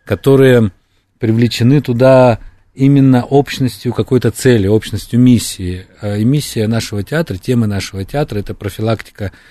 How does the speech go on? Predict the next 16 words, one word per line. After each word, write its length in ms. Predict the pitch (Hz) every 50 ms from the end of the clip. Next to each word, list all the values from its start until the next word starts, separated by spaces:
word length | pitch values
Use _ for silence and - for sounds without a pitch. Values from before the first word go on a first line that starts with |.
| _ _
фашизма, 560 | _ - 104 92 - - 156 165 151 151 135 -
профилактика 800 | - 101 95 - 107 110 110 104 - - - _ - 104 95 - - _ _ _ _ _
насилия, 760 | - 104 98 - - - 151 156 143 139 131 120 113 110 107 104
это 240 | 107 95 - 104
разговор 560 | 101 101 98 95 101 107 117 127 131 120 107 - _ _ _ _ _ _ _ _
о 200 | - 127 131 139
добрососедстве, 920 | 117 107 110 107 110 101 - 113 98 - - 98 87 - - - - 95 _ _
конечно, 360 | _ - 95 95 90 87 - -
в 40 | -
первую 300 | - 107 95 98 101 123
очередь. 300 | 156 160 - 123 101 101
Вот 160 | 101 92 -
этим 280 | - 131 - - 123 107
мы 160 | 104 104 110
и 40 | 113
занимаемся. 640 | 107 107 107 98 92 90 87 85 85 - - - 95